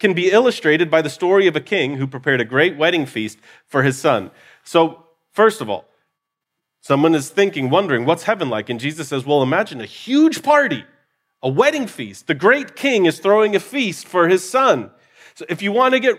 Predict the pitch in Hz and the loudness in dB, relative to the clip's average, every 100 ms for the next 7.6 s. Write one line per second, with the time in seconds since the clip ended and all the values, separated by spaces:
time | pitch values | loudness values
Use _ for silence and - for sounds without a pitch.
0 | - 156 240 233 202 208 - 160 220 175 | -2 -2 -2 -4 -10 -8 -2 0 2 0
1 | 117 147 _ _ - 147 180 196 214 180 | -4 -10 _ _ -8 -4 2 4 4 0
2 | - - 165 143 208 226 - 185 147 202 | -4 0 0 2 2 2 0 -8 -4 0
3 | 185 - - - 190 180 - 226 226 170 | 0 -2 -10 0 0 0 0 -2 0 -4
4 | 147 151 156 151 147 143 151 147 139 147 | -2 0 0 2 2 2 -2 -4 -6 -6
5 | 131 123 113 123 123 143 160 240 220 185 | -4 -4 -6 -2 0 2 2 2 2 0
6 | 180 - 190 202 131 127 131 123 110 165 | 0 0 0 0 -2 -4 -4 -6 0 0
7 | 190 - 185 127 - | 0 -2 -2 -2 -8